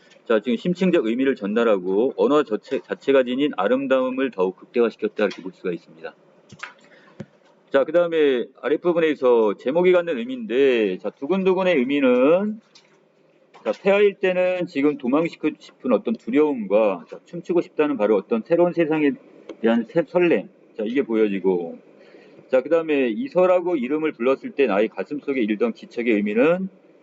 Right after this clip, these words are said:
자, 결국 그만큼 어떻게 되는 거야? 나의 삶에 갑자기 큰 의미로, 자, 이성에 대한 어떤 이런 어떤 관심과 큰 의미로 다가왔겠죠. 자, 마지막 부분에서 대수의 아빠의 어떤 품에 안겨 있을 때의 쿵쾅 소리는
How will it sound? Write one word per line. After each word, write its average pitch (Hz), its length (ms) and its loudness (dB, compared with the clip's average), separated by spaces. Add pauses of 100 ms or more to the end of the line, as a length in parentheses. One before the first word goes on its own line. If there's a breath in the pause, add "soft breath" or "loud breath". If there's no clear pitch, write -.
(120)
자, 110 140 0
결국 127 300 0
그만큼 127 400 0
어떻게 101 200 -4
되는 98 200 -2
거야? 143 240 0 (680)
나의 123 300 -2
삶에 170 460 -2
갑자기 - 380 -6
큰 - 280 -10
의미로, 113 400 0 (200)
자, - 120 -12
이성에 160 340 0
대한 147 180 2
어떤 110 360 -4 (420)
이런 107 200 0
어떤 98 200 -4
관심과 127 680 0 (140)
큰 151 200 -4
의미로 123 260 2
다가왔겠죠. 98 720 -2 (640 loud breath)
자, 123 140 0
마지막 156 420 -2
부분에서 151 960 0
대수의 120 460 0 (420)
아빠의 147 420 0
어떤 110 240 -4
품에 170 220 -4
안겨 113 280 -2
있을 120 200 -6
때의 117 220 -4
쿵쾅 156 340 -10
소리는 117 720 -2